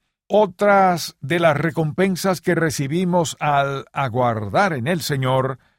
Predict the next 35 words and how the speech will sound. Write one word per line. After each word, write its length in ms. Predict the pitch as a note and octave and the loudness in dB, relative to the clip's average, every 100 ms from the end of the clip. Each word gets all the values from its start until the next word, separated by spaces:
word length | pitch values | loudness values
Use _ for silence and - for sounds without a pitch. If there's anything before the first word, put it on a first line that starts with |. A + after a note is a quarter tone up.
| _ _ | _ _
es 260 | - F#3+ - | 0 0 2
que 200 | F3+ F3 | 2 2
le 180 | E3 D3 | 2 0
veremos 720 | C#3+ D3+ G3 F#3+ F#3 - - | 0 0 0 2 2 0 -4
obrar 1040 | D3 C#3+ B2+ D#3 F3 D3 C3+ B2+ A#2+ A2 _ | -2 0 0 2 2 2 0 -6 -10 -16 _
a 120 | C3 | -6
nuestro 320 | B2+ A#2 - | -4 -4 -4
favor. 500 | A#2 D#3 D#3 D#3 F2 - _ _ _ _ _ | 0 4 6 4 2 -6 _ _ _ _ _
Busquemos 520 | - E3+ B3 A#3+ G#3+ | -6 -4 -2 -2 -2
el 160 | D#3+ C#3+ | -2 -4
pasaje 520 | - A#2 C#3+ C3+ A#2 | -4 -4 -2 -4 -4
que 140 | F#2+ G#2 | -6 -6
se 100 | A#2 | -4
encuentra 720 | G#2 C3+ C3 A2 G#2+ F#2+ D#2 _ _ _ _ | -4 -2 -2 -2 -4 -6 -6 _ _ _ _
en 220 | - B2 A#2 | -2 0 0
Isaías 560 | A2 A2+ A2 A#2+ A#2+ | -2 -2 0 0 0
sesenta 420 | C#3 B2 A#2 G#2 B2 | -2 -4 -4 -2 -4
y 60 | |
cuatro, 500 | G#2+ C#3 C3 A2+ A#2+ | -2 0 0 -2 -6
versículos 720 | G#2 G#2+ F#2+ C3 A2 A#2+ G#2+ | -4 -4 -4 -6 -6 -4 -4
uno 260 | - B2 A2+ | -4 -4 -4
al 120 | A#2+ | -4
cuatro, 440 | A#2+ A#2 - B2+ - _ _ _ _ - | -4 -4 -4 -8 -10 _ _ _ _ -2
y 120 | E3+ | 0
leamos 500 | F3 G#3 B3 B3 G3+ | 4 2 2 0 2
lo 100 | F#3+ | 0
que 160 | F3 D3+ | 0 -2
nos 180 | B2 | -2
dice 280 | - F3 F3+ | -2 0 0
en 120 | C#3+ | -2
relación 840 | A2 C3+ B2 A#2 - F#3 A2+ F2+ C#3 _ _ _ - | -2 0 0 0 2 2 0 -4 -12 _ _ _ 0
a 200 | C#3 G3 | 2 2
este 320 | B3 - G#3 | -2 0 0
importante 880 | F#3 - C#3+ A#2 F2+ D3+ E3 - F#3+ | 2 0 -2 -2 -2 -2 -2 -4 -6
tema 580 | - C#3 A2 B2+ F3 | -4 -2 -2 -2 -4